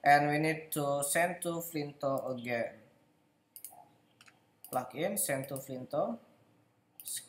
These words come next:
set the scale one hundred and sending to Flinto. Okay, good. And after that, I will select this three layer combine set and move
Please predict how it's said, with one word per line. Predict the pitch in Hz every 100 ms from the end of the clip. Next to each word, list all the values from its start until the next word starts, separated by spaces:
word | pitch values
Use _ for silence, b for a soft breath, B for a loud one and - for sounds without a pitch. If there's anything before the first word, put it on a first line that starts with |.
| -
set | - - 147 139 -
the | 135
scale | 131 - 170 175 175 170
one | 139 143
hundred | 151 143 147 170 -
and | 139 131
sending | 131 143 135 135 139
to | -
Flinto. | 127 117 117 143 127 - - - - - - - - - - - - - - - - - - - -
Okay, | - 190 143 127
good. | 165 190 - - - - - - - - - - -
And | 147 151 151 151 151
after | 160 -
that, | 233 143 139 - - - - - _ _ _ _
I | -
will | 220
select | 233 185 160 160 -
this | 143 143 - - - - -
three | 147 143
layer | 131 131 131 180 -
combine | 147 135 131 131
set | - 123 139 - -
and | 135 131 131
move | 147